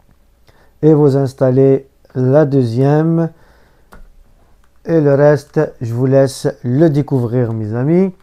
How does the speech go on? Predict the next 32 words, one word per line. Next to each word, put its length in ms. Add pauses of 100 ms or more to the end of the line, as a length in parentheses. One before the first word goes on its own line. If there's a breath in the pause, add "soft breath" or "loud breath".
(600 soft breath)
Et 140
dites-nous 440
ce 140
que 380
vous 420
en 140
pensez, 640 (380)
euh, 680
de 400
cette 340
source 480 (600)
qu'on 160
vient 180
de 100
partager 600
avec 320
vous 260
aujourd'hui. 640 (640 soft breath)
J'espère 540
qu'elle 180
plaira 320
à 240
beaucoup 320
d'entre 320
vous. 400 (1400)
Et 120
si 160
c'est 180
le 140
cas, 340 (300 soft breath)
on 160
aimerait 420